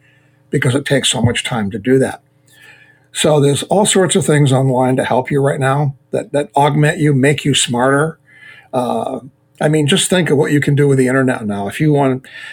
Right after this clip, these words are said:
you know, you can, you have the world's knowledge at your fingertips, really. So it's really about how can you access that, or how good are you at searching for that information?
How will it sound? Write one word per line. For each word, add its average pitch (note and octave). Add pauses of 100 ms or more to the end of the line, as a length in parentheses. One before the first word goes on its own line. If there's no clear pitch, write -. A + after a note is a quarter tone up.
(100)
you D3
know, C#3 (140)
you E3+
can, E3
you D#3
have E3
the C#3+
world's D3+
knowledge D3+
at D3
your C3
fingertips, D3+
really. - (580)
So C#3+
it's C#3+
really F#3
about C#3+
how E3
can C#3+
you C#3
access -
that, - (400)
or C#3+
how D#3
good D#3
are F3+
you C3
at C3+
searching D3
for C3
that B2
information? A#2+